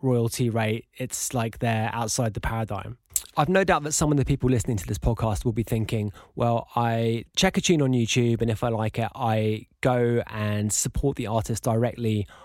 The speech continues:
on Bandcamp or buy a record or whatever, and therefore my participation via YouTube is, is justified." And, you know, to that, I would, I would reply, "Well, first of all, this is a question of, of,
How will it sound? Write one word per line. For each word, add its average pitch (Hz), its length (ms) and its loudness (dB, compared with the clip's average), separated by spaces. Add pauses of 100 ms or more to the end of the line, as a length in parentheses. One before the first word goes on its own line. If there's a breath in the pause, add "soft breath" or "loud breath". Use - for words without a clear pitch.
(220 loud breath)
on 110 180 0
Bandcamp 120 680 0 (100)
or 104 280 -2
buy 117 180 2
a 110 80 2
record 107 600 0 (140)
or 110 160 0
whatever, 101 560 -4 (340 loud breath)
and 113 160 -2
therefore 113 680 0 (100)
my 113 240 0
participation 107 920 -2 (240)
via 110 220 0
YouTube 104 500 0
is, 98 300 -2 (140)
is 120 120 -2
justified." 113 800 0 (640 loud breath)
And, 139 440 2 (200)
you 165 100 2
know, 127 140 4
to 151 160 0
that, 190 280 2
I 139 140 4
would, 131 420 2
I 139 100 0
would 123 180 2
reply, 127 340 0
"Well, 143 380 2
first 196 420 2
of 127 140 0
all, 110 320 -2
this 160 160 -2
is 160 80 0
a 180 40 6
question 160 440 2
of, 123 280 -2 (280)
of, 117 180 -2